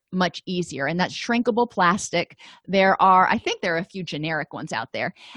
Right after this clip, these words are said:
and you can just get the sheets now. You don't have to get the ones that are already drawn in ornaments, but you can. The benefit is making these, whether they're drawing their own or they're coloring in one that's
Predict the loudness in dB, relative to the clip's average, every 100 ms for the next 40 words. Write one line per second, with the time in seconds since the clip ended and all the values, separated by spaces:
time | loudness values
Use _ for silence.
0 | -2 0 2 2 0 0 0 -4 -2 -4
1 | -4 -6 -6 -8 -10 -4 -4 -4 0 0
2 | 0 -2 0 0 -2 -8 0 0 2 -2
3 | 0 0 -2 0 -2 2 4 4 4 0
4 | 0 -2 -6 _ _ -10 0 2 2 0
5 | -4 -6 -4 -2 -2 -4 -6 -6 -6 -4
6 | -6 -4 -4 -2 -4 -6 _ -20 -6 -4
7 | 2 4 4 2 0 -2 _ 2 4 4
8 | 0 -2 -10 -18 _ 0 2 4 2 2
9 | 2 2 0 -4 -12 2 4 4 4 2
10 | 0 2 4 4 2 0 0 2 4 4
11 | 0 0 0 0 0 2 4 4 2 0
12 | 0 0 0 0 0 -2 -4 -20